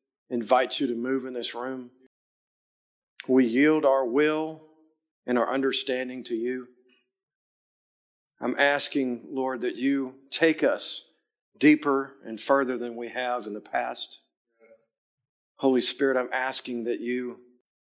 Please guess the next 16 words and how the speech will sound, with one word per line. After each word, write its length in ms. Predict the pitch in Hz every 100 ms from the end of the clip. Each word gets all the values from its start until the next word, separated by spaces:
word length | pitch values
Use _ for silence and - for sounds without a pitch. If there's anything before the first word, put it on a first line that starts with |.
| -
help 260 | 135 131
us 180 | 120 107
to 100 | -
see 240 | 113 - 139
the 120 | 123
glory 640 | 110 117 123 127 117 98 - - _ _ -
of 160 | 104
King 200 | - 117
Jesus. 580 | 107 110 104 101 - - _ _ _ _ _ _ _ _ _ _ - -
Lord, 180 | 127 117
I 60 |
love 300 | 120 131 107
the 80 | 117
way 240 | 123 123
in 160 | 120 113
which 420 | 123 120 - -